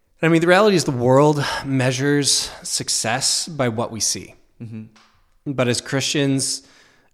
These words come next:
Speaker 1: we know that our eyes can often deceive us. Fight the discouragement,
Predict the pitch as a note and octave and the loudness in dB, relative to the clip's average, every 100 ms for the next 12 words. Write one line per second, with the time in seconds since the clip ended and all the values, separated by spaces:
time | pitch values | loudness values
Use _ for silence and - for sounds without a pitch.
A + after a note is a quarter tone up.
0 | - B2+ C3 B2+ B2 A#2+ G2 G#2 A2+ - | -4 0 2 4 4 2 2 -2 -2 -4
1 | A2 G#2 - G#2+ G2 - G#2 F#2+ G#1+ - | -6 -6 -8 -10 -6 -6 -6 -10 -12 -10
2 | - - _ _ _ _ _ _ _ _ | -10 -12 _ _ _ _ _ _ _ _
3 | _ _ _ A#2 B2 D3 C#3 - - A2 | _ _ _ -2 0 -2 -4 -8 -6 -6
4 | A2 A2+ G#2+ G#2+ | -6 -6 -8 -8